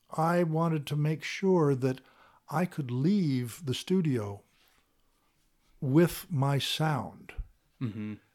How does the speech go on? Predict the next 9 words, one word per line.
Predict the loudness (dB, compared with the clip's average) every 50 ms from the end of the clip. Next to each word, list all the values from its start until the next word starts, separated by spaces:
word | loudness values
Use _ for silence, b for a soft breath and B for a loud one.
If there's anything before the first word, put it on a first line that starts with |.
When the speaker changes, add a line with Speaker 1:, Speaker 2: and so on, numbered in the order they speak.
| _ _ -6
Speaker 1:
And | -4 -2 0 0
so | 0 2 2 2 2
I | 2 0 0 0
asked | 0 0 2 2 2 2 0 -2 -6 -4
the | -4 -2 0 0
assistant | 0 0 0 -2 -2 -2 -4 -6 -4
engineer, | -2 -2 -2 -4 -2 -2 0 0 2 0 0
I | -2
said, | -2 -2 -4 -6 -6